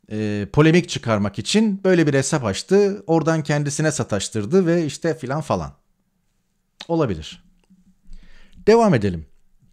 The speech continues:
Daha sonra Sedat Peker kendi imzasıyla Emre Olur hesabından on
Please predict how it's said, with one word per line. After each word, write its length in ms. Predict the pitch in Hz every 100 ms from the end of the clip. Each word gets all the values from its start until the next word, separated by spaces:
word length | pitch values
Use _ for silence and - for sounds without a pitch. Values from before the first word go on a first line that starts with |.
| _ - - - _ - - _ - - -
Daha 160 | 170
sonra 540 | 214 220 131 92 165 -
Sedat 360 | - 127 160 -
Peker 440 | 160 147 180 190
kendi 260 | - 131 165
imzasıyla 680 | 160 107 98 92 101 123
Emre 300 | 160 123 127
Olur 220 | 139 151 127
hesabından 680 | 104 - 90 90 120 185 - _
on 380 | 151 185 165 120